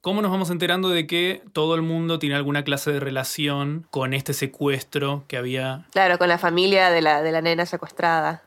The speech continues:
Speaker 1: Claro, que había trascendido en los medios y que era una cosa conocida mundialmente. Y ahí entran, viste, un poco los flashbacks en blanco y negro, que es, por eso digo, eso es algo que funciona mucho mejor en una novela que en una película.
Speaker 2: Ujú.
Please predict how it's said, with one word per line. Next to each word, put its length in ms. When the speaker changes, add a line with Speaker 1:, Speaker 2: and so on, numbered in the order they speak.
Speaker 1:
Claro, 300
que 60
había 180
trascendido 480
en 80
los 140
medios 500
y 60
que 80
era 80
una 140
cosa 240
conocida 460
mundialmente. 880
Y 800
ahí 160
entran, 340
viste, 180
un 40
poco 180
los 120
flashbacks 440
en 80
blanco 240
y 60
negro, 540
que 120
es, 300
por 160
eso 160
digo, 180
eso 80
es 80
algo 160
que 320
funciona 340
mucho 240
mejor 220
en 60
una 120
novela 320
que 80
en 60
una 160
película. 720
Speaker 2:
Ujú. 380